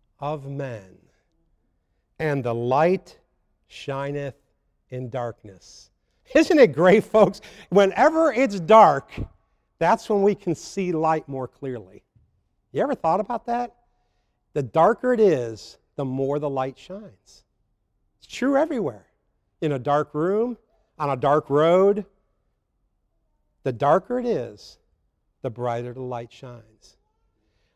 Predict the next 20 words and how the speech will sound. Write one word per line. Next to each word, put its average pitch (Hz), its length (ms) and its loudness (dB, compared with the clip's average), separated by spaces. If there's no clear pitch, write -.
Listen, 190 280 4
folks, 151 320 2
we're, 220 260 6
we're 214 240 6
in 214 60 6
a 170 60 4
time 190 400 -2
frame 170 480 -2
in 160 140 2
our 151 180 2
nation 156 500 0
that 131 100 -4
I 156 140 2
just 170 220 -4
believe 151 320 -2
is, 120 320 -4
is 131 240 -2
unprecedented 143 880 -6
with 120 180 -12
wickedness. 101 720 -14